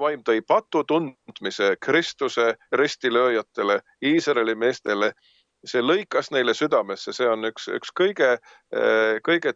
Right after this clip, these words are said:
tõsisem Jumala püha vaimu töö, et see puudutab inimese südant.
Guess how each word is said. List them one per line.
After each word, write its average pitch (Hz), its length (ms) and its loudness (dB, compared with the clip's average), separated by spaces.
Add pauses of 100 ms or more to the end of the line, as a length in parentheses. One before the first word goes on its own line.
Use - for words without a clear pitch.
tõsisem 127 560 -2
Jumala 131 320 0
püha 135 240 -2
vaimu 107 400 -6
töö, 143 300 2 (300)
et 113 140 0
see 110 140 -4
puudutab 147 560 0
inimese 104 400 -2
südant. 98 560 -6